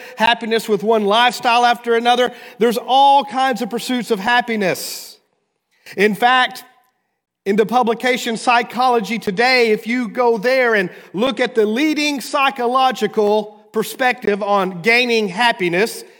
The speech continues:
here's what you're gonna find. If you can just do four things, if you can have a positive attitude, if you can smile and be friendly, if you can cut the slack out of your life,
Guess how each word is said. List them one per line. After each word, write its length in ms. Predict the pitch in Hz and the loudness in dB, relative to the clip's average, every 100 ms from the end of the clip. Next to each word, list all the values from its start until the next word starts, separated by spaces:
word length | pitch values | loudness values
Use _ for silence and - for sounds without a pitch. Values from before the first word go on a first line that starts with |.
| _ | _
here's 320 | 247 269 247 | -2 0 0
what 180 | 247 240 | -2 -2
you're 120 | 254 | -2
gonna 180 | 247 254 | 0 0
find. 380 | 269 269 226 202 | 2 2 2 0
If 100 | 190 | -4
you 60 | |
can 120 | 226 220 | -6 -4
just 300 | 254 - - | -6 -6 -4
do 140 | 269 | -4
four 280 | - 302 302 | -2 0 0
things, 680 | 311 302 233 131 104 - - _ _ _ - | 2 2 2 -2 -8 -18 -20 _ _ _ -6
if 100 | 202 | -4
you 60 | |
can 120 | 247 262 | 0 2
have 160 | 262 | 2
a 60 | 240 | 2
positive 540 | - 285 294 226 262 | 0 2 2 -2 0
attitude, 680 | 269 254 226 214 160 107 - _ _ _ _ _ _ - | 2 2 2 0 0 -4 -14 _ _ _ _ _ _ -2
if 140 | 208 | 0
you 100 | 269 | 0
can 180 | 262 269 | 0 -2
smile 580 | - - 277 285 294 277 | -4 -2 2 4 4 2
and 80 | 269 | -2
be 100 | 277 | -4
friendly, 680 | - 277 262 196 147 - - _ _ _ _ | -2 0 2 2 0 -4 -20 _ _ _ _
if 160 | - 214 | -2 0
you 100 | 262 | 2
can 180 | 262 226 | 0 -2
cut 300 | - 320 320 | 0 0 0
the 80 | 285 | -6
slack 400 | - 302 302 - | -4 0 0 2
out 160 | 277 | 0
of 80 | 269 | 0
your 140 | 269 | 0
life, 480 | 262 262 254 254 - | 2 4 2 0 -6